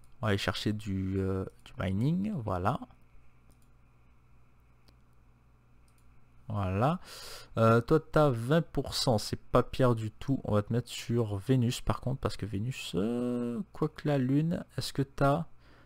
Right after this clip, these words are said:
terraforming bonus dix ? Ok, je vais te mettre là. Ok. Euh, ensuite, j'en aurais besoin d'un autre.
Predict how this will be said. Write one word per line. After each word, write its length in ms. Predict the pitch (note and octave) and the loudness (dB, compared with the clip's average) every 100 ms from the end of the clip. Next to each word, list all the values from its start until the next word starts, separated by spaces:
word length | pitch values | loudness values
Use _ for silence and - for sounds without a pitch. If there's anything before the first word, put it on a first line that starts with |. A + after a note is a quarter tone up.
| - - | -10 8
terraforming 520 | D#3+ D3+ D3+ D3 D3 | 8 10 6 4 4
bonus 460 | C#3 C#3 C#3 C#3+ A#2 | 2 2 2 0 2
dix ? 320 | A#2+ - - | 0 0 -4
Ok, 220 | - - - | -6 -4 -4
je 80 | - | -6
vais 60 | |
te 120 | A2 | -6
mettre 160 | - - | -8 -12
là. 80 | - - - - | -18 -20 -12 -4
Ok. 220 | A2+ - - - - - - - - | -4 -6 -16 -18 -16 -16 -16 -16 -2
Euh, 160 | G#2+ G#2 - | 2 2 2
ensuite, 720 | B2 - - - - - - | -2 0 -2 -2 -6 -6 -8
j'en 120 | A#2+ G2+ | -4 0
aurais 160 | F#2+ | 2
besoin 240 | G2 A2 G#2 | 0 0 2
d'un 260 | G2 G2 | 2 2
autre. 480 | C3 - - - - | -2 -2 -2 0 0